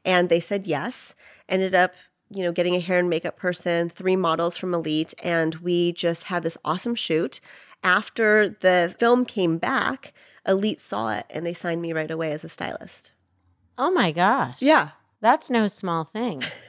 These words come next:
Speaker 1: <laughs>
Speaker 2: Did, okay, so it's interesting to me that you were actually producing and managing, whether you know it or not, or whether you knew it at the time or not.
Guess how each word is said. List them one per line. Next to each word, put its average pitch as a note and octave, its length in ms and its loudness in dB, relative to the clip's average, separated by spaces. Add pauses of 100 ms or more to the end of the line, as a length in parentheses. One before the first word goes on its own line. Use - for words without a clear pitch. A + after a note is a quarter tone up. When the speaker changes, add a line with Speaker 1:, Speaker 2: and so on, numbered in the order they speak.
Speaker 1:
<laughs> - 720 -2
Speaker 2:
Did, B3+ 320 0
okay, B3+ 200 6
so B3+ 220 6
it's A#3 220 4
interesting B3 480 4
to G#3+ 120 2
me G3 180 4
that F3+ 200 4
you G#3+ 180 2
were A3 120 8
actually F3+ 360 2
producing F3 680 -2
and D3 120 -2
managing, D#3 500 -2
whether D3+ 200 0
you D3+ 440 -4
know D#3+ 260 2
it C#3+ 100 2
or D3 100 0
not, D3 320 4
or D3+ 180 -2
whether D#3 360 2
you D3 180 -4
knew E3+ 240 4
it D3+ 80 4
at D3 120 -2
the D#3+ 60 -6
time D#3+ 320 -4
or D3+ 60 -4
not. D#3 260 0